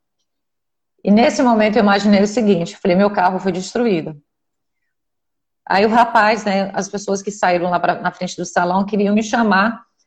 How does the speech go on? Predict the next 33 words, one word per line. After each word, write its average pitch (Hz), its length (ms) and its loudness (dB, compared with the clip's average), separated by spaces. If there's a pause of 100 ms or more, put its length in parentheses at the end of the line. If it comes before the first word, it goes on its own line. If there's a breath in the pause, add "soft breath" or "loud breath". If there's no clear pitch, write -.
(140)
pra 202 140 2
saber 208 300 2
de 196 120 -4
quem 220 180 0
era 226 120 4
o 247 60 -4
carro 220 260 -2
que - 60 -10
tava 202 200 2
lá 202 120 2
na 226 160 0
frente. 170 460 -6 (580)
Aí 180 120 0
na 196 100 2
minha 220 180 2
cabeça, 208 400 0
gente, 190 240 0
olha 214 140 4
só, 214 100 0
a - 20 -12
primeira 214 300 0
coisa 233 220 -2
que - 60 -4
eu 226 40 0
pensei, 214 420 -2
falei, 165 440 -2 (200)
olha 226 220 2
a 262 40 2
primeira 247 400 2
coisa 214 280 -2
que - 60 -4
eu 196 40 -2
pensei. 196 480 -6